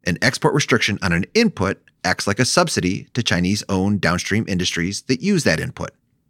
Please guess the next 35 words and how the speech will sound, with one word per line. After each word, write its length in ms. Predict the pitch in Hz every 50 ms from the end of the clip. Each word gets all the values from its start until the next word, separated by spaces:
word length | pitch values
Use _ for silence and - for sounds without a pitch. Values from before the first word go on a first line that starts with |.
| _ _ _ _ -
They 140 | 95 90
get 140 | 80 - -
cheaper 260 | - - 82 - - -
access, 540 | - 117 - - 170 190 - - - - - _ _ _ _ _ _
but 160 | - 135 - -
only 260 | 143 131 120 120 120
by 380 | 107 98 87 85 87 90 95 -
imposing 380 | - 104 - 95 82 92 90 85
costs 680 | - - - 208 202 127 127 143 - - - - - -
on 200 | 95 104 113 113
China's 400 | - - - 85 80 92 101 -
downstream 500 | - - 85 87 82 - - - 85 82
competitors 800 | - - 82 - 165 190 185 120 90 87 95 110 - - - - -
in 80 | 117 123
the 80 | 120 90
rest 200 | - - - 90
of 80 | 78
the 80 | 85 92
world. 460 | 92 120 127 113 87 - - - - _ _ _ _ _ _ _ _ _ _ _ -
Over 140 | 104 90
the 120 | 92 87 90
years, 580 | 101 123 151 170 185 196 - - - - - _ _
China 220 | - - 104 95 101
has 180 | 110 120 113
faced 300 | - - 113 101 - - _ -
multiple 480 | - 117 120 127 135 - 120 - 107 95
W 280 | 80 95 85 98 92
T 160 | 82 - 107
O 60 | 107 107
disputes 720 | 123 123 - - 190 190 143 - - - - - - -
about 220 | - 80 82 80 82
its 160 | 92 - - -
export 320 | - - - - 92 - -
restricting 400 | - - - 78 - 95 101 101
policies. 680 | - 135 135 131 113 - - 82 - - - - -